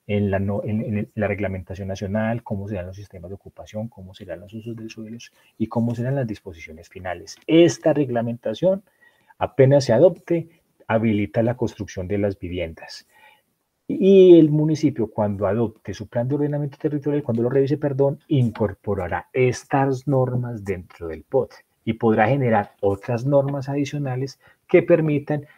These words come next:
generar autorizaciones en los E T C Rs. Construir un piso más, construir unos metros cuadrados más, porque ya eso ya sí se sale de este régimen excepcional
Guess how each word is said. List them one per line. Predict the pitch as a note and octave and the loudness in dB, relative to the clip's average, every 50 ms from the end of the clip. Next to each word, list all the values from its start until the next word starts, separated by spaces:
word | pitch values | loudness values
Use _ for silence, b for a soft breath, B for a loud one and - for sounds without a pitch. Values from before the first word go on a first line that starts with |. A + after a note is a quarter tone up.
| B B | B B
generar | - - A2+ A2 A2+ A2 G2+ G2 F#2+ F#2 F#2 F2+ F#2+ - B B B B B _ | -2 0 2 4 6 6 6 6 6 6 6 4 4 0 B B B B B _
autorizaciones | A2 A#2 A#2 A2+ - B2 A2 A#2 G2+ - - F#2+ F2 - G2 E2+ E2+ E2 F2+ G2 - - - _ | 4 4 4 4 2 2 2 2 0 0 -2 -4 -4 -4 -4 -4 -4 -6 -6 -10 -12 -14 -14 _
en | G2+ F#2 F2+ | -10 -8 -8
los | F2+ E2 F#2+ | -8 -8 -10
E | E2 | -10
T | - - E2+ | -10 -12 -10
C | - G2 G2 A2 A2 | -6 -4 -2 -2 -2
Rs. | - - - - _ b b b b | -4 -6 -14 -20 _ b b b b
Construir | _ - D3 A#2+ G#2+ G2 - - G2 F#2 F2 E2 | _ 4 4 4 4 0 -4 -4 -4 -4 -4 -8
un | E2+ E2 | -10 -14
piso | D#2+ - - D#2+ D#2+ - - D2+ | -14 -16 -16 -16 -16 -16 -18 -18
más, | D2+ D#2 F#2 G#2 A2+ A2+ A2 A2 A2+ - | -10 -8 -8 -6 -4 -4 -4 -4 -6 -8
construir | - - A#2+ G#2 G2 - _ - E2+ E2 E2 D#2+ F2 | -8 -6 -6 -6 -6 -8 _ -18 -16 -16 -16 -14 -16
unos | E2 D#2+ F2 F2 E2+ | -16 -16 -16 -16 -14
metros | E2 D#2+ - - - - | -16 -16 -16 -18 -20 -20
cuadrados | - _ E2+ D#2+ E2+ D#2+ D#2+ D2+ D2+ D2+ D2+ D2+ - F2 | -16 _ -12 -12 -10 -10 -12 -14 -14 -16 -20 -20 -20 -10
más, | F2+ G2+ G#2+ A#2 A#2 A2+ A2+ A2+ A2+ - - - _ _ _ _ _ _ | -2 0 0 0 0 0 -2 -4 -6 -8 -12 -14 _ _ _ _ _ _
porque | _ E3 F3 - - - D3+ B2+ | _ 6 6 6 4 0 0 2
ya | C#3 C#3 C3+ C3+ | 2 2 4 2
eso | C3 B2+ C#3 A#2 | 2 0 -4 -4
ya | G2+ G2 F2+ | -4 -6 -6
sí | - - G2+ | -6 -10 -12
se | - - A#2 G2+ | -10 -8 -6 -4
sale | A#2+ A#2 A2 A2 A2+ A2+ b b b b b b b - | -2 -2 -2 -2 -4 -6 b b b b b b b -10
de | A#2 G#2+ A2+ | -2 2 2
este | G#2 G2 - - - | 2 2 2 0 0
régimen | - A#2 G#2 A2 A#2 A#2 A2+ A#2 | 0 0 0 -2 -2 -4 -4 -6
excepcional | A#2 - B2+ - - B2+ B2 A#2 A2+ A2+ A2+ | -6 -6 -8 -8 -6 -8 -6 -4 -4 -6 -6